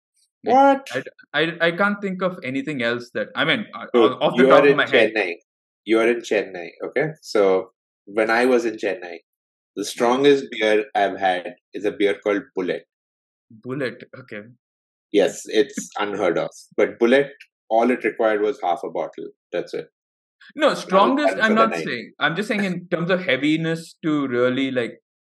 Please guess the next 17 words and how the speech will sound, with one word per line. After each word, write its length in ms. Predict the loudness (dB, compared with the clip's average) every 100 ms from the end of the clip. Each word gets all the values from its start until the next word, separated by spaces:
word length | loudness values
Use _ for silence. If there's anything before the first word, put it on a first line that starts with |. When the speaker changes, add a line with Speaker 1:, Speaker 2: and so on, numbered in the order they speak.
| _ -8
Speaker 1:
fill 120 | -4
you 200 | 0 2
up. 280 | 2 0 -6 _ _ _ _ _ _
Speaker 2:
Uh, 240 | 0 0 -2 -8 0
Bullet 280 | 2 2 0
was 220 | -2 -2
heavy 400 | -4 -2 -4 -6 -8
and 160 | -14 -16
strong. 280 | -10 -6 -6
Speaker 1:
And 120 | -8
strong. 280 | -8 -8 -8 -8
Okay. 260 | -8 -8 -12 -20 -18 -18 -6
Speaker 2:
<laughs> 520 | -6 -4 -8 -8 -4
Speaker 1:
I 100 | 2
don't 160 | 2 2
think 180 | 0 0
I, 200 | 0